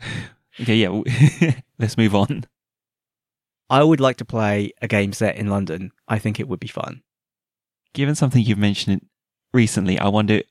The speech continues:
Speaker 2: whether it will be full of funny accents.
Speaker 1: Oh! Oh.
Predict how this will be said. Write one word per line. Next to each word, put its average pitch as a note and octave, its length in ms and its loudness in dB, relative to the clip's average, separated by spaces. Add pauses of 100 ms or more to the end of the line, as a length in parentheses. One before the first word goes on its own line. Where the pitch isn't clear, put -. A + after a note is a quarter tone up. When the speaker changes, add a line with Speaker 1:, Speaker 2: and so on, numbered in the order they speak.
(140)
Speaker 2:
whether G2+ 280 0
it F#2 40 2
will F2+ 100 2
be G2+ 100 2
full G2 240 -2
of G2 80 -2
funny F#2+ 300 0
accents. - 500 -4 (880)
Speaker 1:
Oh! E3 1160 0 (1600)
Oh. A2+ 1300 4